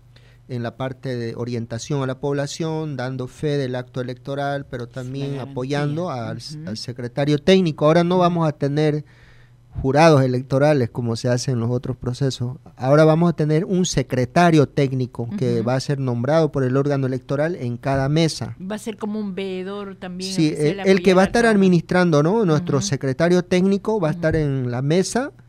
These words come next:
Speaker 1: y él con los delegados de las fuerzas políticas va a llevar adelante el proceso eleccionario, ¿no?
Speaker 2: Ujú. Ah,
Speaker 1: Entonces
Speaker 2: muy bien.
Speaker 1: estamos hablando de cómo van a funcionar en Santa Cruz, eh, mil setecientos sesenta mesas,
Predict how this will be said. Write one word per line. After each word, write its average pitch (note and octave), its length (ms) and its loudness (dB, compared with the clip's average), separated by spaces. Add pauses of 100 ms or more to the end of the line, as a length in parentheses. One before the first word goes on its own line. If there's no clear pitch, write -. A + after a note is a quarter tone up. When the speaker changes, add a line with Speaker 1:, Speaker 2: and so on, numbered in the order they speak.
(200)
Speaker 1:
y C#3+ 200 -2
él G3 180 0
con F#3 180 -6
los F#3 140 -6
delegados E3+ 640 -2
de C#3+ 120 -8
las B2+ 300 -10
fuerzas D#3+ 380 -10
políticas F#3+ 720 -6 (320)
va D#3+ 160 -2
a D#3+ 40 0
llevar D3+ 280 0
adelante C#3 680 -4
el A#2 80 -4
proceso C3 440 -4
eleccionario, C3 640 2
¿no? C#3 120 -4
Speaker 2:
Ujú. F#3 80 -6 (300)
Ah, - 40 -20
Speaker 1:
Entonces D3 340 2
Speaker 2:
muy - 0 -
bien. C3+ 100 0
Speaker 1:
estamos F3 260 4
hablando E3+ 420 4
de D3 280 4
cómo C3 300 -2
van D3+ 200 4
a E3+ 80 4
funcionar D#3+ 520 2
en D#3 120 4
Santa D3 260 -2
Cruz, D3+ 300 2 (840)
eh, B2 180 0
mil D#3+ 540 8
setecientos D3+ 720 2
sesenta F3 460 0
mesas, F#3 340 6